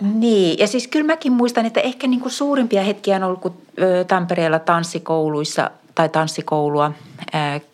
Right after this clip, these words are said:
käydessä sitten tuli sille, sille luokalle, että sitten, ää, meidän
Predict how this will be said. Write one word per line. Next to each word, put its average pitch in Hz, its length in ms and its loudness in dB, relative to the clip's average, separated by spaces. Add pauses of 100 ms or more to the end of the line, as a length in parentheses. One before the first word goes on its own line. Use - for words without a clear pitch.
(160)
käydessä - 420 -2
sitten 156 360 -2 (140)
tuli 160 220 2
sille, 160 480 2
sille 160 340 2
luokalle, 147 640 0
että 160 220 -6
sitten, 147 520 -4 (320)
ää, 98 380 -2 (220)
meidän - 360 -4